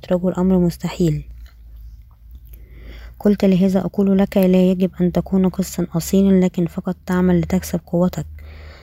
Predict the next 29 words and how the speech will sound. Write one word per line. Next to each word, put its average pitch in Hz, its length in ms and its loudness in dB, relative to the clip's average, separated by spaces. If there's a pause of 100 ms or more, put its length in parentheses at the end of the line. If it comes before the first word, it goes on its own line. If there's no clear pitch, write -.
(140)
كيف 175 220 -2
تقود 185 440 0 (420)
الطلاب 175 480 2
إلى 185 260 2
يسوع 196 260 -2
عندما 180 440 2
أنت 185 280 -2
حتى - 340 -8
لا 175 100 0
تفهم 175 400 -2
هذا، 185 360 2 (680)
أو 160 60 2
يحتمل 175 420 2
أن 180 160 4
يكون 180 400 2
لك 180 180 0
الإيمان 180 420 2
في 175 220 -2
هذا؟ 151 380 0 (380)
أنت 160 180 -4
يجب 170 300 2
أن 170 140 0
تترك 185 380 -4
منظمة 175 520 2
الطلاب 175 440 0
المسيحية 175 760 0 (680)
التي 170 300 -2
أنت 180 260 0
تقودها، 180 680 0